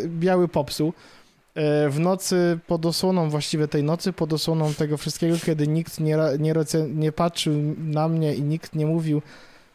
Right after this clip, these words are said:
e, co mam zrobić, to kupiłem wiatrak. I dzisiaj rano się obudziłem i było już milion pięćset sześćdziesiąt siedem stopni, bo kurwa tak gorąco jest dzisiaj, że szkoda gadać.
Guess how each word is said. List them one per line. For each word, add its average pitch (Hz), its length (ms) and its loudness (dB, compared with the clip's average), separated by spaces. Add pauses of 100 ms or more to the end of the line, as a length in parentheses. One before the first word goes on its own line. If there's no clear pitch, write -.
(220)
e, 147 220 0
co 165 160 0
mam 151 180 0
zrobić, 190 420 0
to 175 120 -2
kupiłem 180 380 2
wiatrak. 131 500 -2
I - 40 -2
dzisiaj 185 260 0
rano 196 200 2
się 196 140 0
obudziłem 151 640 0
i 143 120 0
było 156 240 2
już 151 220 0
milion 160 380 2
pięćset 156 360 -2
sześćdziesiąt 156 420 -2
siedem 147 260 -2
stopni, 143 440 -4
bo 143 180 -2
kurwa 151 300 0
tak 160 320 -4
gorąco 147 460 0
jest 135 200 -2
dzisiaj, 143 260 -4
że 139 140 -2
szkoda 139 320 -2
gadać. 139 400 -2